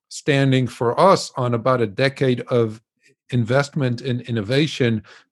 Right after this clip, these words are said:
both on the technology standpoint, but also on the manufacturing side. So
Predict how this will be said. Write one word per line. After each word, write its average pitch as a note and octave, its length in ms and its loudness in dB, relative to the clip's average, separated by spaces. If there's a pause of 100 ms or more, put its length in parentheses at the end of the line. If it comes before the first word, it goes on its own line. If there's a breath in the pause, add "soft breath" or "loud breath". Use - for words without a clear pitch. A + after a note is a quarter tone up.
both D3 360 4
on C3 300 2
the A#2 220 2
technology C3+ 720 -2
standpoint, A2 640 -6
but A2+ 100 -4
also A2 300 -2
on G#2 80 -4
the G2+ 280 -8 (200)
manufacturing G2 640 -10
side. F#2+ 280 -8
So G#2+ 200 -6